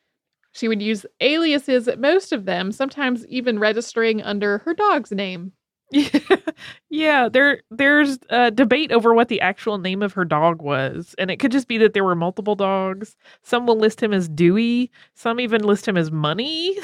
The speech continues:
Speaker 2: <laughs> being his name, which to me sounds a little urban legendy. Uh, and I think there's another name in the mix, but in any case, her dog, uh, rented some flats for her. Ned,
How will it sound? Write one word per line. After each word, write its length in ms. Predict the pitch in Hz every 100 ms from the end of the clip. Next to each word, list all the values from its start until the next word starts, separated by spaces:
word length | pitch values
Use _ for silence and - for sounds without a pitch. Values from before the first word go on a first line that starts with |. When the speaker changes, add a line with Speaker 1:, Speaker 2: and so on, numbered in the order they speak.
| -
Speaker 2:
<laughs> 200 | - -
being 300 | 226 269 254
his 160 | 254 233
name, 260 | 208 208 208
which 200 | 190 -
to 100 | 190
me 140 | 190
sounds 240 | 196 180
a 60 | 175
little 240 | 180 175
urban 280 | - 165 160
legendy. 720 | 165 220 240 220 226 214 214 208 _ - _ -
Uh, 540 | 175 165 156 151 151 - -
and 120 | 185
I 80 | 180
think 220 | 175 247
there's 180 | 240 214
another 680 | 180 170 170 175 185 190 185
name 260 | 165 156 156
in 120 | 143
the 60 |
mix, 360 | 151 147 - -
but 220 | 160 - _ _ _ _ _
in 140 | 240 254
any 160 | 262
case, 300 | 240 190 190
her 160 | - 220
dog, 380 | 214 208 185 - _ _ 180
uh, 160 | 160
rented 380 | - 175 180 156
some 120 | 160
flats 400 | 151 151 - -
for 180 | - 143
her. 200 | 135 139 - - - _ _ _ _ 233
Ned, 500 | 277 392 330 349